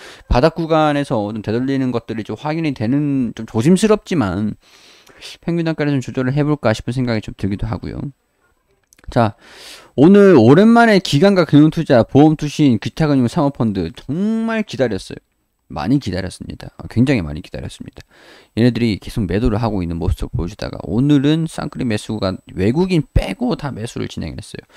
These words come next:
뭐 개인 투자들이야 뭐 꾸준하게 두산 퓨어셀에 사랑을 주고 있는 상황들이라 가지고 그러려니 하겠지만,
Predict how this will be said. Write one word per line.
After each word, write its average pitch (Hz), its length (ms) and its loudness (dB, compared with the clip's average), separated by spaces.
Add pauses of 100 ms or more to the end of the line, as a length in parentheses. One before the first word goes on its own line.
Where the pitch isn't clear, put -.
(260)
뭐 95 80 -6
개인 120 240 0
투자들이야 113 880 -6
뭐 - 220 -14
꾸준하게 120 560 -8
두산 107 240 -10
퓨어셀에 104 400 -12
사랑을 107 400 -12
주고 90 280 -12
있는 90 200 -8
상황들이라 104 600 -8
가지고 - 400 -14
그러려니 95 440 -8
하겠지만, 95 500 -10